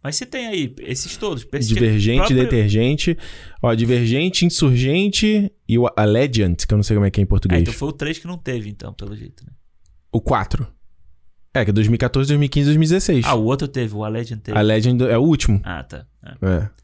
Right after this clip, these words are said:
Speaker 1: Enfim, aí você, mas
Speaker 2: Flopaço.
Speaker 1: você tem aí, tipo, Ca-, Crônicas de Nárnia, sabe? São filmes
Speaker 2: Hum.
Speaker 1: que não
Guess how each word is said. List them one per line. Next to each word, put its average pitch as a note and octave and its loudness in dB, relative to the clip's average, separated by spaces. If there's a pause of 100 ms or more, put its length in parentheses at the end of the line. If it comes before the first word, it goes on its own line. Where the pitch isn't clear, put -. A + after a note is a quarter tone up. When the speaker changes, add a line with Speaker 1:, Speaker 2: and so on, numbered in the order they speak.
(480)
Speaker 1:
Enfim, D3+ -6
aí C#3+ -2
você, G3+ 0
mas E3+ -2
Speaker 2:
Flopaço. - 0
Speaker 1:
você - -2
tem A3 0
aí, G3 -6
tipo, - -10
Ca-, - -10
Crônicas C#3 -10
de F#3+ -14
Nárnia, C#3+ -6
sabe? A2+ -8
São B2 -14
filmes A2 2
Speaker 2:
Hum. F#2+ 2
Speaker 1:
que F#2+ 0
não B3+ -8